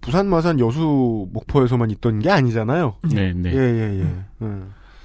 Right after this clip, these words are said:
Speaker 3: 그렇습니다. 아카기 토모히로라는 사람은 이
Speaker 1: 다시
Speaker 3: 동-,
Speaker 1: 등장하네요.
Speaker 3: 이 동일본 대지진 이후에 저는 궁금했어요. 전쟁을 바라던 친구인데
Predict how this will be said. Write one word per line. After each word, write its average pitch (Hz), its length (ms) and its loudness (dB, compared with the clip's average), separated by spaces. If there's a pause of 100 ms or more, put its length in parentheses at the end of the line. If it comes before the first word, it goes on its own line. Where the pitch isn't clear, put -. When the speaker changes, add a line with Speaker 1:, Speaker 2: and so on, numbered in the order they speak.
Speaker 3:
그렇습니다. 143 560 -4 (360)
아카기 294 420 2
토모히로라는 220 1200 0
사람은 180 800 -2 (120)
이 214 80 -2
Speaker 1:
다시 233 160 2
Speaker 3:
동-, 170 80 6
Speaker 1:
등장하네요. 220 520 4 (540)
Speaker 3:
이 269 120 8
동일본 262 440 6
대지진 190 560 4
이후에 165 460 4
저는 170 320 0
궁금했어요. 196 720 2 (760)
전쟁을 220 520 4
바라던 151 380 0
친구인데 139 600 -4